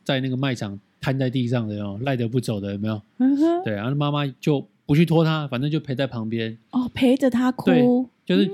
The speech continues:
Speaker 2: 嗯。
Speaker 1: 小孩子哭，然后妈妈在旁边是，“没关系，我在你旁边，你，你要哭，可以哭，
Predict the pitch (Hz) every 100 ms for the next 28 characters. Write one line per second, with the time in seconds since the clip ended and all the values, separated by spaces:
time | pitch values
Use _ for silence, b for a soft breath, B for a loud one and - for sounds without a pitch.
0 | 403 330 202 160 165 139 185 175 - 180
1 | 180 156 156 165 156 151 156 156 160 147
2 | 139 139 139 143 139 147 160 131 127 127
3 | 117 107 107 117 113 113 107 104 101 101
4 | 104 117 117 - 110 107 110 110 104 104
5 | 107 104